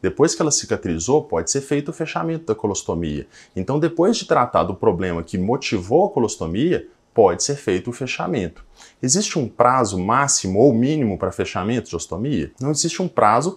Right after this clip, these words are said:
pré-determinado mínimo, mas a gente deve esperar uma cicatrização total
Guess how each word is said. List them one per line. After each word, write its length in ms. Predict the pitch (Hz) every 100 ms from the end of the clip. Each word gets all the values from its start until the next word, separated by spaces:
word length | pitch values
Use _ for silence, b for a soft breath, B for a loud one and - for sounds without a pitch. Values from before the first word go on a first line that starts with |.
| -
pré-determinado 920 | 104 110 123 147 135 120 92 98 110
mínimo, 580 | 107 107 113 123 160 180 B B
mas 160 | 110
a 60 | 107
gente 240 | 98 -
deve 200 | 95 95
esperar 540 | 104 - 117 87 107 131
uma 120 | 98
cicatrização 720 | - 92 - 92 90 - 92
total 640 | 92 156 - 92 117 156